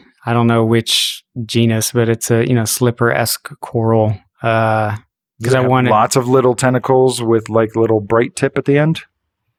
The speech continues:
Speaker 2: Or is it just green?
Speaker 1: It's, like, just this weird, just monotone green.
Speaker 2: Yeah, it's probably,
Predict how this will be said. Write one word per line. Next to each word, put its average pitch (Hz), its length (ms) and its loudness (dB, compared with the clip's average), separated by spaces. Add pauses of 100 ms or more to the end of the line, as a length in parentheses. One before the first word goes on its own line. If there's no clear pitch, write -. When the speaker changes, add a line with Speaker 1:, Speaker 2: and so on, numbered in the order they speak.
(160)
Speaker 2:
Or 127 100 4
is 107 80 2
it 110 60 -2
just 101 160 -8
green? 90 240 -2 (840)
Speaker 1:
It's, - 380 -6
like, 113 300 -4
just - 340 -6
this 123 200 -6
weird, 123 680 0
just - 360 -4
monotone 120 880 2
green. 110 400 -2 (340)
Speaker 2:
Yeah, 104 260 2
it's 98 120 -2
probably, 90 320 -2